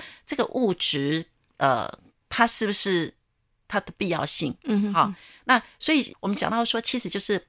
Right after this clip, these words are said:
Speaker 1: 爸爸妈妈在物质的这个部分，要带着孩子去做一些的价值判断。
Speaker 2: 嗯。
Speaker 1: 就是说，一个是像说我们刚讲的，是价值还是价钱？
Speaker 2: 嗯哼。
Speaker 1: 好，那贵的东西是不是就是好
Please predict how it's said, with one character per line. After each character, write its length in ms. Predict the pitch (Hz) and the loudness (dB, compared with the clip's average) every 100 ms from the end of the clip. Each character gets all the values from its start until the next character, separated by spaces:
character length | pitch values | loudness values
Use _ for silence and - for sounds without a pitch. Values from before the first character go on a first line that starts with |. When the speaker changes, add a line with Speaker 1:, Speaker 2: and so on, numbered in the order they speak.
| _ | _
Speaker 1:
爸 120 | 160 | -2
爸 100 | 180 | 0
妈 140 | 208 165 | 0 0
妈 160 | 160 | -2
在 180 | 170 202 - | 0 -4 -2
物 180 | 247 | -4
质 160 | 190 - | -2 -4
的 140 | 151 | -4
这 100 | 156 180 | -6 -8
个 120 | - | -8
部 180 | - 165 | -6 -6
分， 200 | 170 151 | -4 -4
要 100 | 175 - | -6 0
带 160 | 226 | 0
着 100 | 180 | 0
孩 280 | 156 - 139 | -4 0 -2
子 200 | 156 156 - | -2 -6 -4
去 420 | - - 202 185 | -2 0 0 -2
做 280 | - 202 160 | -2 0 0
一 80 | 156 | 0
些 240 | - 156 | -2 -2
的 240 | 147 127 - | -2 -6 -6
价 240 | - 285 190 | -2 0 0
值 220 | - - | -2 -6
判 220 | 110 - - | -6 -6 -6
断。 160 | - 113 - _ | -6 -6 -8 _
Speaker 2:
嗯。 160 | 220 196 - | -6 -6 -4
Speaker 1:
就 100 | - | 0
是 60 | 254 | 2
说， 120 | 262 - - _ | 0 -4 -20 _
一 100 | - | 2
个 120 | 254 | 4
是 180 | 208 202 | 2 0
像 200 | 160 185 | 0 0
说 140 | 170 | 2
我 40 | 160 | 0
们 60 | |
刚 140 | 139 113 - | 0 -4 -6
讲 140 | 110 | -6
的， 160 | 101 101 _ | -6 -8 _
是 120 | - | -8
价 240 | 247 302 247 | 0 2 4
值 400 | - 185 202 247 _ | 2 0 -2 -4 _
还 160 | - | -8
是 100 | 160 | -6
价 220 | 170 175 139 | -2 0 0
钱？ 420 | - - 90 151 _ | -2 -2 -4 -6 _
Speaker 2:
嗯 180 | 226 180 | -2 0
哼。 120 | 196 | 4
Speaker 1:
好， 260 | 190 156 - _ | 4 4 0 _
那 120 | 294 | -4
贵 200 | - 320 | 2 4
的 80 | 240 | 4
东 160 | 226 | 2
西 160 | 226 214 | 0 0
是 140 | 196 | 0
不 20 | 196 | 0
是 340 | 190 165 - _ _ - | 0 0 -2 _ _ -4
就 120 | 185 | 0
是 100 | 170 | 0
好 240 | - - | 2 0